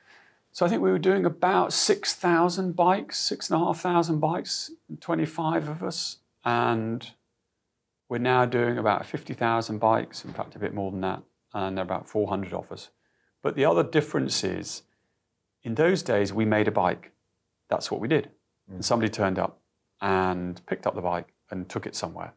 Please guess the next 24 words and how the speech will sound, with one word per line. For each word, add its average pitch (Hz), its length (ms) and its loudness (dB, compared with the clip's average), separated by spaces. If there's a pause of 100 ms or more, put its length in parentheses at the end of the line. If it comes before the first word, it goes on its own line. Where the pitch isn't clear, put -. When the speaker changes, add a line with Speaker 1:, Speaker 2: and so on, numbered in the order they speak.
(140)
Speaker 1:
to - 120 -8
a 92 40 -4
shop, - 500 -2
to - 80 -12
a 98 40 -4
distribution, 101 760 -6 (560)
um, 95 340 -4
depot. 120 340 4 (1600)
But 151 140 -2
what's 170 220 2
cha-, 170 200 -2 (140)
changed 185 480 2
is 95 180 2
we've 120 120 4
become 113 260 0
very 117 200 4
international, 104 640 0 (1120)
but - 120 -4
also 190 260 4
we 139 160 4
are 127 80 4
now 123 180 4
the 117 100 2
distributor 127 640 0